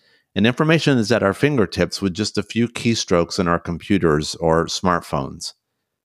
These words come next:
The ability to increase our knowledge has grown exponentially. The opportunity to interact electronically is now at our fingertips.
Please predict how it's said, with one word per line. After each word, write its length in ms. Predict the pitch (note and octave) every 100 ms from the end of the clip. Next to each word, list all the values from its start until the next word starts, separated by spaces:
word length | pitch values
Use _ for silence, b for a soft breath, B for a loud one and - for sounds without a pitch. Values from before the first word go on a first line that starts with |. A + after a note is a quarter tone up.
| _ _ _ -
The 60 | A#2
ability 380 | A2+ D#3 A3
to 180 | G3+ -
increase 480 | A2+ G#2+ G#2+ G#2+ -
our 140 | E2
knowledge 540 | E2 E2 F2 E2 D2 -
has 120 | D2+
grown 380 | - G2 F#2 G2
exponentially. 1000 | F2 - - E2 E2 E2 - C2+ B1+ - _ _ _ _ _
The 120 | F#2+
opportunity 580 | A2 - - B2+ A#2 A2+
to 120 | -
interact 540 | G2 F#2 F#2 F2+ F2+ -
electronically 1120 | F2 E2 - A2+ A2+ G2+ - E2+ D#2+ E2 - -
is 140 | F#2+
now 240 | F2 E2 F2
at 60 |
our 100 | D#2+
fingertips. 760 | - A#2+ A2+ - C#2 - -